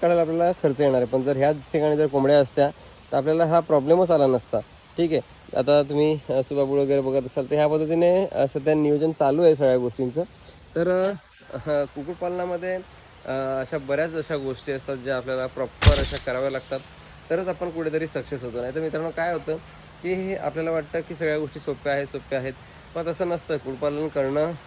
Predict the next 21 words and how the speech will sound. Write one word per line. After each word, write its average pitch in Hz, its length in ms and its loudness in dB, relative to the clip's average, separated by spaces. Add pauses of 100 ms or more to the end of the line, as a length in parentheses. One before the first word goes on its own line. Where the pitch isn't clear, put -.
(120)
जेवढं 127 180 -4 (100)
दिसतं 131 260 -8
तेवढं 131 180 -4
सोपं 131 300 -6
नाही 139 140 -2
आहे, 127 100 -4 (460)
खूप 143 140 -6
अशी 147 180 -6
मेहनत 139 380 -2
आहे. 151 240 0
अ, 123 760 -2
त्याच्यानंतर 131 560 -6
खूप 139 160 -6
असा, 143 280 0 (340)
अ, 127 120 -4
लॉसही 135 440 0
होतो, 151 300 0
खूप 143 280 -8
असा 147 140 -8
फायदाही 135 380 -2
होतो. 139 400 -4